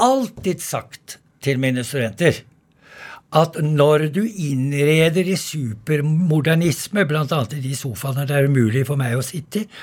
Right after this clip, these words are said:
og i alle fall komme opp av, så må dere huske på å ha minst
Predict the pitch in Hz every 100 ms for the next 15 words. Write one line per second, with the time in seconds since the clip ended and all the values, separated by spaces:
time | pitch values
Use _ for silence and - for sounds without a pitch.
0 | - 160 156 127 147 151 160 175 147 -
1 | 240 - - - - - - - 180 180
2 | 190 220 - 170 175 165 180 190 214 -
3 | 160 160 180 190 180 202 - -